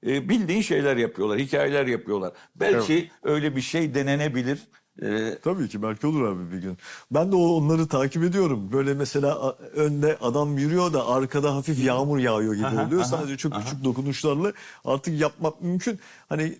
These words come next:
Speaker 2: e, şey de, e, çok zor da değil. Hani bir iki program öğrenip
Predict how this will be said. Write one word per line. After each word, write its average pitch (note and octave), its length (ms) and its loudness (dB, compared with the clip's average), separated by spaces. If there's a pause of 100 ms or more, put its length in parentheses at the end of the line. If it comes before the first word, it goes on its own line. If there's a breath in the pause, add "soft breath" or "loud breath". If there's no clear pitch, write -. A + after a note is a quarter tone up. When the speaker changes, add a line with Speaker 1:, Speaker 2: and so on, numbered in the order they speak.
Speaker 2:
e, C3 340 -2
şey E3 240 2
de, G#2+ 180 0 (800 soft breath)
e, - 40 -18 (640)
çok - 340 -2
zor F3 280 4
da E3+ 160 2
değil. E3 240 4 (220)
Hani B2+ 160 -2
bir E3 60 2
iki D#3+ 220 -2
program D#3 460 0
öğrenip D#3 440 0